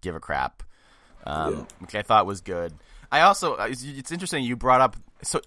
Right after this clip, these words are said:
Speaker 1: did, had she even mentioned in previous episodes that she was a lawyer? 'Cause I didn't remember that at all. I thought this was
Speaker 2: I
Speaker 1: the
Speaker 2: think that she
Speaker 1: introduction.
Speaker 2: did, but it was very easy to forget.
Speaker 1: Okay.
Speaker 2: Um, but
Speaker 1: That's
Speaker 2: yeah,
Speaker 1: interesting.
Speaker 2: a-, and her role at the end of the film was really interesting, and,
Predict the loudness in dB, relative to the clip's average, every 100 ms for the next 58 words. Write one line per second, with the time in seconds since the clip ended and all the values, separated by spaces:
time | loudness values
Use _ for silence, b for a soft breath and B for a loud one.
0 | -14 _ -8 -8 0 0 0 -6 -4 -4
1 | -4 -6 -8 -6 -6 -4 -4 -4 -2 -4
2 | -4 -6 -8 -12 -10 -10 -8 -6 -6 -2
3 | -2 0 -2 2 2 2 0 -2 0 0
4 | 0 2 2 2 -4 b b b 2 2
5 | 6 4 6 4 6 6 6 2 -2 6
6 | 6 6 4 0 0 2 2 2 -6 -6
7 | 2 4 4 2 -4 _ _ -14 -10 -10
8 | -12 -10 -8 -8 -10 _ _ -10 -8 -6
9 | -4 -4 -2 -4 -8 -10 -4 4 4 4
10 | 6 8 8 2 2 4 6 4 2 2
11 | 10 10 10 6 8 8 8 2 2 2
12 | 0 0 2 4 4 0 -10 -8 -4 -2
13 | -4 0 0 0 -2 -6 -2 -2 -4